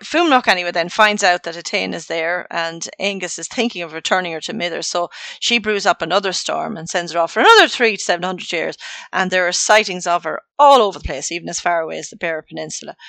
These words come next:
Eventually, the tired butterfly or dragonfly, whichever story you read, lands on the rafters in the big hall of Aon Macha Armagh, where Itar is ruling, and they're having a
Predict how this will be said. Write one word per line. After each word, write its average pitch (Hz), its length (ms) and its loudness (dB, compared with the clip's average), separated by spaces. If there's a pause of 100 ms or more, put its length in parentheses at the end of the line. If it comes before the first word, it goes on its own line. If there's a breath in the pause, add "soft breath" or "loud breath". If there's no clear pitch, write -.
(480 loud breath)
Eventually, 214 600 4
the 180 120 -6
tired 190 640 0
butterfly 160 500 -2
or 135 260 -8
dragonfly, 165 640 -6 (220)
whichever 160 500 -8 (180)
story 160 400 -8
you 165 120 -14 (160)
read, 180 220 -4 (460 loud breath)
lands 202 300 2
on 196 160 2
the 180 100 -2
rafters 170 640 0 (120)
in - 180 -12
the 165 80 -10
big 190 240 -6
hall 165 320 -4
of 156 80 -10
Aon 160 260 -8
Macha 160 520 -12
Armagh, 160 480 -10 (300)
where 170 280 -12 (240)
Itar 247 420 4
is 160 160 -6
ruling, 156 300 -10 (560 loud breath)
and 175 240 0
they're 185 140 2
having 175 220 -2
a - 40 -12